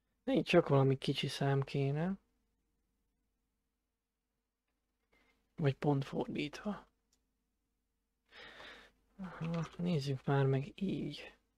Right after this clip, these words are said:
És akkor mi a... Mondjuk ez meg legyen hat negyven. Már.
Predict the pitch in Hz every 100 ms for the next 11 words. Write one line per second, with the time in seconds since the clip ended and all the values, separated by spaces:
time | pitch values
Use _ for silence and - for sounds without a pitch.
0 | _ _ _ _ - - - - - -
1 | - 139 151 170 170 156 _ _ _ _
2 | _ _ _ - - _ _ 170 170 -
3 | 147 147 139 139 139 139 139 131 143 135
4 | 160 156 190 175 208 - _ _ _ _
5 | _ _ _ _ _ _ _ _ _ _
6 | - 160 - 151